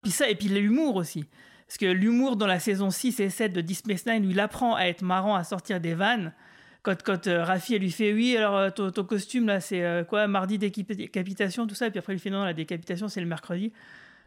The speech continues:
Enfin, voilà, c'est, c'est l'humour à la Worf que, qui, qui, du fait de son mariage avec Jadzia, qui, qui, qui porte ses fruits aussi. Et,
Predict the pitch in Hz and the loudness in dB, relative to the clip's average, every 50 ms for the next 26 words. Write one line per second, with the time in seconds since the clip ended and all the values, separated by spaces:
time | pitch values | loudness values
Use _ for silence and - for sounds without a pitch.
0 | _ - - 185 175 170 147 180 220 214 202 196 196 208 196 196 185 190 196 226 | _ -6 -2 0 2 2 2 2 2 2 2 0 0 0 0 0 2 4 4 4
1 | 233 262 269 240 220 208 196 196 208 233 262 285 285 - - - - 226 196 185 | 4 4 4 4 4 4 4 4 4 4 2 2 0 -2 -12 -8 -2 0 2 2
2 | 185 180 180 180 180 175 175 175 175 175 170 175 170 170 170 170 165 170 165 _ | 4 2 2 2 0 0 0 0 0 -2 -2 -2 -2 -2 -2 -4 -4 -6 _ _
3 | - - - 185 160 - - - - - 185 160 165 165 214 185 - 262 233 185 | -20 -12 -12 -12 -12 -12 -16 -20 -14 -10 -8 -6 -2 0 0 2 2 0 0 2
4 | 190 180 165 - 196 180 180 185 190 190 180 180 175 165 151 175 165 165 156 185 | 0 -2 0 0 0 0 2 2 0 0 0 0 -2 -2 -2 -2 -2 -2 0 0
5 | 208 220 226 220 226 - 185 165 165 156 151 _ - 185 160 147 - 175 - 190 | 0 0 0 -2 -4 -8 -10 -8 -8 -8 -10 _ -12 -12 -12 -8 -8 -8 -6 -6
6 | 165 - - 175 160 - - 185 170 175 165 - 247 240 214 170 160 | -8 -4 -6 -6 -6 -4 -4 -2 -2 -2 -2 -2 -4 -2 -2 -2 -4